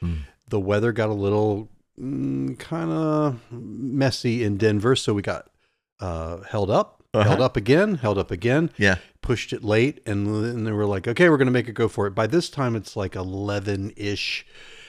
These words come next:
Speaker 1: We're gonna
Speaker 2: and
Speaker 1: make
Speaker 2: so we
Speaker 1: it
Speaker 2: gotta
Speaker 1: go
Speaker 2: fly
Speaker 1: for
Speaker 2: back
Speaker 1: it.
Speaker 2: to, to Nashville, which is gonna push this already into, like,
Speaker 1: Right.
Speaker 2: you know, pretty late. And we arrive in Nashville as there is freezing rain. They still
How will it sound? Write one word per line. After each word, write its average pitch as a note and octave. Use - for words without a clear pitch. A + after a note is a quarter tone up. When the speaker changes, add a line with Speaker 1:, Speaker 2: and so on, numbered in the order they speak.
Speaker 1:
We're A2+
gonna F#2+
Speaker 2:
and C#2+
Speaker 1:
make -
Speaker 2:
so A#2
we G#2+
Speaker 1:
it -
Speaker 2:
gotta G#2
Speaker 1:
go -
Speaker 2:
fly A#2+
Speaker 1:
for G2
Speaker 2:
back A2
Speaker 1:
it. -
Speaker 2:
to, C#3
to B2+
Nashville, G#2+
which G#2+
is F#2+
gonna G2
push -
this G2+
already G#2
into, F#2+
like, E2+
Speaker 1:
Right. F2+
Speaker 2:
you G2
know, G2+
pretty D3+
late. D#3+
And A#2+
we A#2
arrive C#3+
in C#3
Nashville A2
as C#3
there A#2
is G#2+
freezing C3+
rain. F2+
They G#2+
still C3+